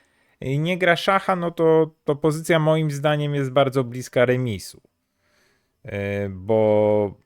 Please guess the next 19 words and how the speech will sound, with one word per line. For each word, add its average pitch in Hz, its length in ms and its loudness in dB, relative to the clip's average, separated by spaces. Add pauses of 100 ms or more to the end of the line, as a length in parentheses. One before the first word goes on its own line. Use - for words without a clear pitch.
no 139 180 -2
bo 147 180 2
tak. - 480 -4 (240)
Mm, 123 260 -6
ale 240 180 2
ja 320 140 4
chciałem 185 560 2
po 185 120 -2
jeszcze 175 300 0
wygrać 160 520 -2
i - 20 -12
zagrałem 370 380 -4
konia 208 280 0
F 101 120 -10
sześć. - 400 -10 (840)
On 208 260 -4
zbił, 151 380 -2
ja 139 180 2
tak. 98 400 -8